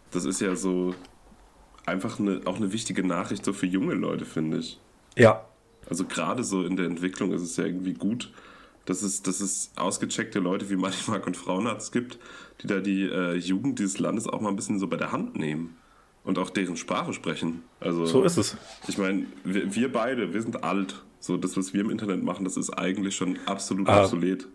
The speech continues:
Speaker 2: das, äh, möcht-, da möchte ich dazwischen grätschen. Du bist älter als ich.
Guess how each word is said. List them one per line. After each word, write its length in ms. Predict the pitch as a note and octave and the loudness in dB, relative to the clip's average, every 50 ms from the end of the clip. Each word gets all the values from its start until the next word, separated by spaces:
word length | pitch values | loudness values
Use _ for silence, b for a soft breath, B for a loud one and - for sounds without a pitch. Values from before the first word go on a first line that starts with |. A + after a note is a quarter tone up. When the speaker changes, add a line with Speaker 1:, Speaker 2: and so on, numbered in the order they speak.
| b b b b b b b b | b b b b b b b b
Speaker 2:
das, 300 | - A2+ A2 G#2+ - - - | 8 8 8 8 6 0 6
äh, 240 | - A#2 G#2 G#2+ G#2 G2+ | 8 10 10 10 10 10
möcht-, 280 | G#2+ A2 A2 - - - | 6 6 6 6 2 0
da 60 | A2+ | 2
möchte 180 | A2+ A#2+ A2+ A#2+ | 2 4 2 4
ich 60 | - | 4
dazwischen 380 | B2+ A2+ - B2+ A#2+ A#2+ A#2+ | 4 4 6 4 4 4 2
grätschen. 500 | G2 F2+ F2+ F#2+ G2 - - G#2+ A#2+ A#2+ - - - - - G2 | 2 2 2 2 2 0 -2 -2 -2 -2 -6 -14 -8 -8 -8 0
Du 80 | - C3+ | 0 0
bist 240 | - G#2 - - - | 0 0 -2 4 6
älter 260 | A#2 A2 A2 A2 G#2+ | 6 6 6 4 2
als 160 | G#2+ G2 - G#2 | 2 0 0 -2
ich. 180 | G2 - - | -4 -6 -8